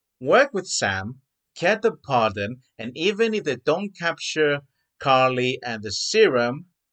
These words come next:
she could still work within the government with her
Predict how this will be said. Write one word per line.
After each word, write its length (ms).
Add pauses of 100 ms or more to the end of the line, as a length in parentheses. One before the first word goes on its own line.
(420)
she 220
could 160
still 480
work 500
within 420
the 120
government 500
with 200
her 120